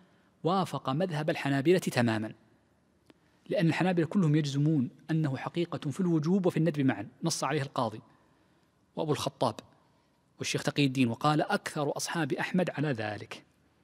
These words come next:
نعم. آه، إذن هذه مسألة الأمر المجرد على القرينة، وعرفنا أنها مسألتين. وقول المصنف: "الحق أنه حقيقة في الوجوب"، آه، مراده،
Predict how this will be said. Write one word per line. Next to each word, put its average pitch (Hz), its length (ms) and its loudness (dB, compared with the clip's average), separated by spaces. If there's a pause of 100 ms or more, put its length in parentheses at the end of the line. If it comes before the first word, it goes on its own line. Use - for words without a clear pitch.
(160)
نعم. - 200 4 (400)
آه، 123 640 -6 (360)
إذن 170 180 10
هذه 185 320 6
مسألة 180 340 4
الأمر 175 260 4
المجرد 143 320 6
على 139 120 -2
القرينة، 151 280 2
وعرفنا 160 300 0
أنها 143 220 2
مسألتين. 139 580 2 (960)
وقول 220 260 10
المصنف: 180 380 4
"الحق 165 500 -4
أنه 147 300 2
حقيقة 165 500 -4
في 127 60 -4
الوجوب"، 135 500 -2 (1400)
آه، 131 100 2
مراده، 175 680 4